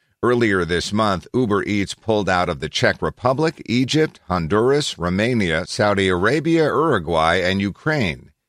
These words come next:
In the United Arab Emirates, Uber transferred its Eats business operations to Careem, its wholly owned ride-hailing subsidiary.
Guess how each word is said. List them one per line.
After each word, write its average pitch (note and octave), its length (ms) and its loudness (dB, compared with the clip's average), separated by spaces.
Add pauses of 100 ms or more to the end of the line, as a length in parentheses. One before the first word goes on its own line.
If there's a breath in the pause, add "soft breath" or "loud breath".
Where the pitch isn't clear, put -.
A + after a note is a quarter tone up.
(200)
In F3 200 0
the C3+ 80 2
United A#2+ 500 2
Arab G2 380 0
Emirates, F#2 560 0
Uber B2 400 0
transferred E2 760 -2
its D#2 240 -6
Eats G2+ 280 -2
business E2+ 440 -4
operations D#2+ 800 -2
to F#2+ 140 -8
Careem, G#2+ 720 -4
its D#2 240 -6
wholly G2+ 380 -2
owned E2+ 360 -4
ride-hailing D#2+ 680 -2
subsidiary. C#2+ 840 -4